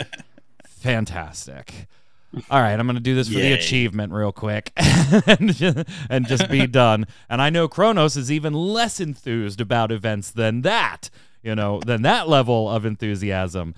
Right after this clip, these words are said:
Speaker 2: I'm, I'm actually really happy and excited to see barding as, uh, uh, an event reward here, and it looks cool too. Looks cool.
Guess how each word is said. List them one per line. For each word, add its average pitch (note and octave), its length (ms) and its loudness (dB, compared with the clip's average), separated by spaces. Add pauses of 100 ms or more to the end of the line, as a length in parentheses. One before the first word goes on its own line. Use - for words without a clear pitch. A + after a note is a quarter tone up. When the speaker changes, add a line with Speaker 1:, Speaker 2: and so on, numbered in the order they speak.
(220)
Speaker 2:
I'm, F4+ 360 -2 (100)
I'm A3+ 220 4
actually A#3+ 320 2
really E3 320 0
happy C3+ 340 -4
and D3+ 100 -6
excited A#2 440 -6
to A#2 100 -4
see B2+ 180 -4
barding G2+ 680 -4 (380)
as, A2 680 -2 (200)
uh, - 20 -14
uh, G2 760 -4
an G2+ 120 -6
event F2+ 460 -6 (100)
reward F2+ 460 -6
here, E2+ 320 -6
and D3 400 -4
it E3+ 140 -8
looks A#3+ 180 -6
cool D4 240 -6
too. G3 280 -14 (520)
Looks - 180 -20
cool. - 320 -16